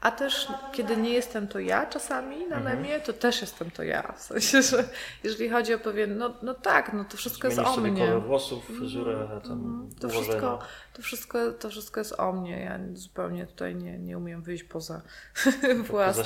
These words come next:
Speaker 2: siebie samą.
Speaker 1: Tak, poza własny punkt widzenia. To już tak, wszyscy, tylko ja sobie z tego zdaję
Speaker 2: Mhm.
Speaker 1: sprawę. <laughs>
Speaker 2: Dobrze, Marta, bardzo, bardzo Ci dziękuję.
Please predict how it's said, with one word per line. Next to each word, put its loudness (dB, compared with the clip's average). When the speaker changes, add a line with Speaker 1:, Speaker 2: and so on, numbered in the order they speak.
Speaker 2:
siebie 0
samą. -4
Speaker 1:
Tak, 8
poza 2
własny 0
punkt 0
widzenia. 2
To -2
już -4
tak, 6
wszyscy, 4
tylko -2
ja 6
sobie -4
z -10
tego -2
zdaję 2
Speaker 2:
Mhm. -4
Speaker 1:
sprawę. 0
<laughs> -8
Speaker 2:
Dobrze, -2
Marta, -2
bardzo, 0
bardzo -2
Ci -12
dziękuję. -2